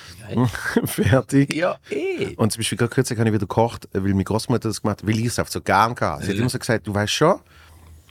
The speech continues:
Speaker 2: ich kann richtige Curry kochen.
Speaker 1: Ja.
Speaker 2: Und ich so, ja, ja, aber ich find das so geil.
Speaker 1: Ja.
Speaker 2: Und zwar so eine Fertigsoße
Speaker 1: Ja.
Speaker 2: von der Migros,
Speaker 1: Ja.
Speaker 2: wo du einfach Milch mit dem Pulver irgendwie zwei Minuten lang heiß
Speaker 1: Ja.
Speaker 2: aufrührst.
Speaker 1: Ja.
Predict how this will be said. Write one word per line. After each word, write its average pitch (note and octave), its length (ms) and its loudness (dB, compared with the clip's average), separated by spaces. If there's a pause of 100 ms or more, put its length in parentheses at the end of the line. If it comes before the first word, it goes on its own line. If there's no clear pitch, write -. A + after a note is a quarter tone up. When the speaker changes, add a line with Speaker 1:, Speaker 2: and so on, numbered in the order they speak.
(260)
Speaker 2:
ich - 160 -6
kann B2 200 2 (120)
richtige B2+ 600 -2
Curry A#2 400 0
kochen. - 460 -4
Speaker 1:
Ja. G2+ 340 -4
Speaker 2:
Und A2 100 2
ich B2 140 2
so, - 100 0
ja, F#3+ 140 4
ja, C4+ 260 2
aber A2 180 -4
ich - 80 -6
find - 240 -4
das C3+ 340 -2
so C3+ 220 6
geil. A#2 520 -2
Speaker 1:
Ja. B2 60 -6 (220)
Speaker 2:
Und A2 120 0
zwar B2 120 4
so A2+ 100 -4
eine A#2 80 0
Fertigsoße C3 1000 2
Speaker 1:
Ja. C3+ 160 -4 (140)
Speaker 2:
von - 160 -6
der A2+ 100 2
Migros, B2+ 600 4
Speaker 1:
Ja. A#2 200 -6 (240)
Speaker 2:
wo A2 80 0
du A2 140 0
einfach C3+ 220 0 (220)
Milch B2+ 420 6 (360)
mit B2+ 180 2
dem A2 120 4
Pulver D3 580 4
irgendwie B2 560 4
zwei A#2 260 2
Minuten C3+ 340 4
lang B2+ 240 4
heiß E3 240 4
Speaker 1:
Ja. F#3+ 80 2
Speaker 2:
aufrührst. A#2+ 560 2
Speaker 1:
Ja. F3 240 -6